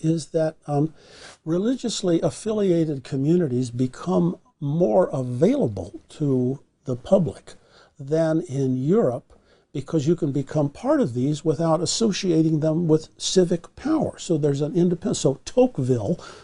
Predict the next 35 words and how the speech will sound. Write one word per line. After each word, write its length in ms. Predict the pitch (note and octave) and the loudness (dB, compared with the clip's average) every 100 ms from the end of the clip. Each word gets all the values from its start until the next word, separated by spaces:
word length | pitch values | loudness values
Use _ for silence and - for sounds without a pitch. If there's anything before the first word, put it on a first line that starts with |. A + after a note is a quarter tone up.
| - | -8
was 200 | - D3+ | 0 0
right 480 | C3 B2+ F#3 D3+ A#2+ - _ | 0 -2 0 -2 -6 -14 _
in 160 | D#3 C#3 | -4 0
the 120 | C3 | 0
eighteen 380 | C3+ D3 D3+ C3+ | 0 -2 -2 -2
thirties 480 | - C#3 G#2+ G2+ - | 0 0 0 -6 -12
to 100 | A#2+ | -6
talk 260 | C3+ A#2+ | -2 -2
about 280 | B2 A2 G#2 | -4 -8 -8
this, 160 | C#3 A#2+ | -8 -4
about 260 | A#2+ B2+ | -4 -2
religion 440 | C3 C3+ D#3 D3+ C3 | 0 4 4 2 -4
and 80 | |
voluntary 500 | B2 C3+ C3+ B2+ C3 | 0 2 2 -2 -4
society 540 | B2+ - - C3+ C3 A#2+ | -6 -6 -2 -2 0 -2
in 80 | A#2+ | -2
the 60 | |
United 260 | B2 B2+ C3 | -2 -4 -6
States. 260 | - D#3+ | -2 -2
So 100 | - | 0
there's 200 | C#3+ C#3+ | -2 0
a, 120 | C3+ - - - - - _ | -2 -4 -12 -20 -20 -20 _
there's 260 | D3 D#3 C3 | -2 -2 -4
a 120 | A#2+ | -10
constitutional 760 | - F3 - C#3 - D4+ - C#3 | -2 -2 -2 -2 0 0 0 -6
thing 260 | - C3 | -2 0
that 240 | C3 B2 - | 0 -2 -4
makes 580 | C3 D3+ F#3+ F3+ - - - _ | -2 0 0 0 -6 -14 -20 _
religion 440 | D3 D3+ D#3 C3+ C3 | -6 -2 -2 0 0
more 300 | C3 C#3+ A#2 | 0 0 -2
important 500 | G2+ - C#4 B3 D3 | -8 -6 -2 0 0
in 100 | C3 | 2
the 80 | |
United 360 | C3+ C3 B2 A#2+ | 2 0 -2 -4
States, 400 | - C3 C#3 - | -2 -2 -2 -6